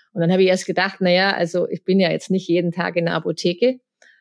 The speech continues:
Ähm, und ich war dann auch eine von vier Autoren, aber es war nicht das Thema Hitze und da wollten die natürlich jemand haben, der sich damit auskennt und was es mit, mit dem Körper macht, weil Apotheker lernt man das nicht im Pharmaziestudium, auch nicht im Medizinstudium. Ähm, und, äh,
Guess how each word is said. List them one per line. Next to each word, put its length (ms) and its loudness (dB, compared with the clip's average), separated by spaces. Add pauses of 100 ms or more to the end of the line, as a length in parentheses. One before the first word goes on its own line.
(120)
Ähm, 540 2
und 140 2
ich 100 -2
war 140 2
dann 160 0
auch 160 -10
eine 200 0
von 200 -4
vier 420 2
Autoren, 540 2
aber 240 2
es 160 -2
war 100 0
nicht 180 0
das 140 -4
Thema 280 0
Hitze 500 2
und 120 4
da 140 0
wollten 260 -2
die 60 0
natürlich 320 -6
jemand 320 0
haben, 300 0 (320)
der 80 0
sich 100 -8
damit 300 -2
auskennt 440 2
und 120 0
was 160 -4
es 80 -12
mit, 120 0 (120)
mit 80 -2
dem 100 -2
Körper 360 -2
macht, 340 0
weil 220 0
Apotheker 500 -4
lernt 220 0
man 100 2
das 120 -2
nicht 220 -2
im 80 -2
Pharmaziestudium, 880 -2
auch 140 0
nicht 180 0
im 80 -4
Medizinstudium. 960 0 (640)
Ähm, 520 4
und, 560 4
äh, 260 4